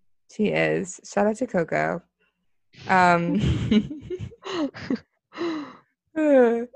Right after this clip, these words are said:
Speaker 1: um, that's when you know when we're shouting out to a dog. Like, that's, that's when you know.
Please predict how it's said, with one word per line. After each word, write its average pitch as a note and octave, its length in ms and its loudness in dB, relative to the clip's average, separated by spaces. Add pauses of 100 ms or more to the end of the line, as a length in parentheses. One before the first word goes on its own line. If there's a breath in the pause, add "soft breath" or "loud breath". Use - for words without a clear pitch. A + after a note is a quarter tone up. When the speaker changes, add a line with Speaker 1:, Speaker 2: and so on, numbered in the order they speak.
(200)
Speaker 1:
um, G#3 520 6
that's G#3+ 240 4
when F#4 140 2
you A3+ 100 2
know D#3 280 2
when D#3+ 140 0
we're F3 100 2
shouting E3+ 400 -2
out D#3+ 400 -4 (580)
to A#3+ 140 -4
a A3+ 40 2
dog. C#3 440 0 (280)
Like, E3+ 300 -6 (160)
that's, - 640 -4 (720)
that's F#3 200 -2
when D#3+ 140 -2
you B2+ 100 -4
know. - 220 -6